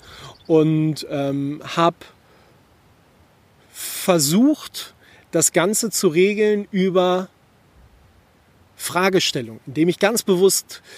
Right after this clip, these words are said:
Fragestellungen eingefordert habe. Also indem ich gesagt habe, „Leute, Sorgfalt, Sorgfalt, Sorgfalt, das ist mir wichtig. Und wenn ihr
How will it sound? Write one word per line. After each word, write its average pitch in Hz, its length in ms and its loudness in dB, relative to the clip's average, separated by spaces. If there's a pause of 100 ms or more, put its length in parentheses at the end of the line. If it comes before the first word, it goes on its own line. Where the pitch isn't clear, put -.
(220)
Fragestellungen 202 1700 0 (140)
eingefordert 170 680 -2
habe. 120 220 -10
Also 131 160 -6
indem 175 180 2
ich 165 80 -2
gesagt 170 260 0
habe, 165 140 -2
„Leute, 196 280 2
Sorgfalt, 185 500 2
Sorgfalt, 165 440 0
Sorgfalt, 190 540 0
das 147 120 -2
ist 143 120 -4
mir 139 220 -4
wichtig. 214 420 -2 (460)
Und 170 240 0
wenn 196 320 2
ihr 226 420 2